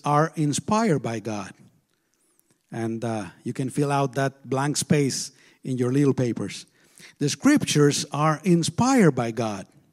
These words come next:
That means that God divinely influenced the human authors of scripture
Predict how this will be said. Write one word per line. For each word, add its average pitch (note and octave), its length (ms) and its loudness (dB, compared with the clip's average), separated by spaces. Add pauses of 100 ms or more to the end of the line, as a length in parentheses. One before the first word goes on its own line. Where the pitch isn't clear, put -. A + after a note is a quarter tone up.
(2250)
That G3 240 6
means A#3 360 8
that C#3+ 260 2
God E3 560 4 (400)
divinely D#3+ 920 4 (280)
influenced E3+ 840 4
the D3 120 0
human F#3 640 4 (280)
authors F3+ 600 0
of D#3 320 -2
scripture A#2+ 680 -4